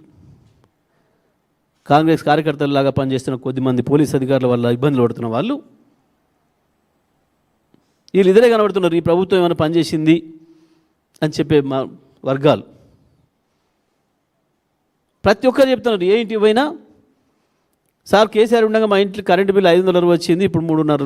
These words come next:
రెండున్నర, రెండు వేల ఎనిమిది వందలు వచ్చింది" అని చెప్తున్నాడు ఒక ఆయన.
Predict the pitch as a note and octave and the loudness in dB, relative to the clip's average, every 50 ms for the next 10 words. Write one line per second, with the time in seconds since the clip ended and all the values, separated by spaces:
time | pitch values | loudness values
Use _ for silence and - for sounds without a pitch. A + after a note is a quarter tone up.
0 | C3+ C#3 - - - - F3 - D#3 D#3+ D#3+ D#3+ D3 C#3 C#3 D3 D3+ D3+ D3+ D3+ | -6 -8 -10 -12 -14 -8 -2 0 2 4 4 4 2 2 2 2 2 2 2 2
1 | D3+ D3 C#3+ C#3+ C#3+ C#3+ C#3+ C#3 C#3 C3+ C3 C3 - - C3 B2+ B2+ A#2+ A#2+ A2 | 2 2 2 2 2 2 0 0 0 0 -2 -2 -4 -6 -6 -4 -4 -4 -6 -6
2 | - - A#2+ A2+ A2 G#2+ A2 G#2+ A2 B2+ | -6 -6 -6 -6 -6 -6 -8 -8 -10 -12